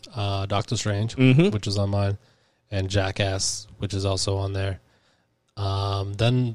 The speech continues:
Speaker 1: other movies I've seen, I just not putting them anywhere close to honorable mention.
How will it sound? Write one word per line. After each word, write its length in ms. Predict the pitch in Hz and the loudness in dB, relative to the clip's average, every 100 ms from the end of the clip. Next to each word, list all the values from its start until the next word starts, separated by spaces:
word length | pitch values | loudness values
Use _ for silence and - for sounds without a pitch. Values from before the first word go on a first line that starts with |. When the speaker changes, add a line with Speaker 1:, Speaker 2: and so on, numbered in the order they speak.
| - | 0
Speaker 1:
other 180 | 131 147 | 4 6
movies 340 | 147 147 135 | 6 6 6
I've 160 | 139 123 | 4 4
seen, 400 | 139 143 156 107 | 0 0 0 -2
I 140 | 107 | -2
just 300 | 104 107 107 _ _ _ _ _ _ _ | -4 -8 -8 _ _ _ _ _ _ _
not 320 | 113 107 104 - | -10 -6 -6 -8
putting 260 | 113 107 | -6 -4
them 260 | 107 104 101 - | -4 -6 -8 -4
anywhere 280 | 123 123 | 0 0
close 400 | 113 - 120 110 - | -2 -6 -6 -6 -10
to 280 | - 113 107 | -8 -8 -8
honorable 300 | 110 117 113 | -8 -6 -2
mention. 480 | 120 117 123 120 | -2 0 -2 -2